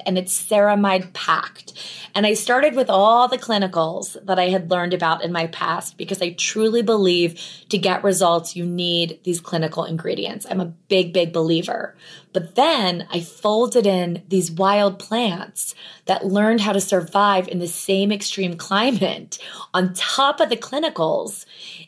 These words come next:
in just out of curiosity to see if the plants could amplify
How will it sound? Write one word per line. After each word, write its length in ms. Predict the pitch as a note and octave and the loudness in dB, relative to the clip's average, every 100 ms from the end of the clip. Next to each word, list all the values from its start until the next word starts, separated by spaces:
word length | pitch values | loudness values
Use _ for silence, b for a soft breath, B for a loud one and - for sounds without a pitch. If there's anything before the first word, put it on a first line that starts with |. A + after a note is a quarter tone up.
| - | 0
in 380 | A#3 A3+ G#3 F#3 | 2 4 0 2
just 220 | C4+ - | 0 2
out 140 | C4 | 2
of 80 | A#3 | 2
curiosity 840 | A#3 A#3+ A3 G#3 A#3 D4+ B3+ F#3+ F3+ | 2 2 4 6 4 2 0 0 0
to 140 | F#3+ | -2
see 220 | F#3 B3 | -2 0
if 100 | A3 | 0
the 100 | - | -2
plants 920 | F3 - - D4+ D4+ G3 E3 - - B B _ | -6 -10 -8 -2 0 0 -2 -2 -2 B B _
could 280 | - G3+ - A3+ | -2 -2 -2 0
amplify 960 | B3+ C4+ C4 A3 - F3 D#3+ D#3+ F#3 | 2 0 0 -2 0 2 2 0 -4